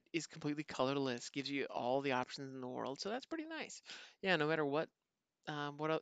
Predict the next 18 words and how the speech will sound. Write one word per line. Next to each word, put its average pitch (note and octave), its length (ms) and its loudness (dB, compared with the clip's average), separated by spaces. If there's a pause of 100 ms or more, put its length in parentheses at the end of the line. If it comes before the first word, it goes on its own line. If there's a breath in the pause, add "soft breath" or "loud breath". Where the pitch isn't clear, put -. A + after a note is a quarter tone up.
what E3+ 300 2
other E3+ 480 2 (380 soft breath)
support - 440 -4
package D#3 400 2
you C#3+ 80 -2
have C#3+ 180 4
around C3 440 2
it, A2+ 120 0
this B2+ 140 -6
guy B2+ 140 2
can A#2+ 140 -10
just A#2+ 200 0
slot C3 320 -2
in. B2 200 -6 (920 loud breath)
So B3+ 200 6
that's B3 120 2
pretty C4+ 180 -2
cool. C3+ 200 2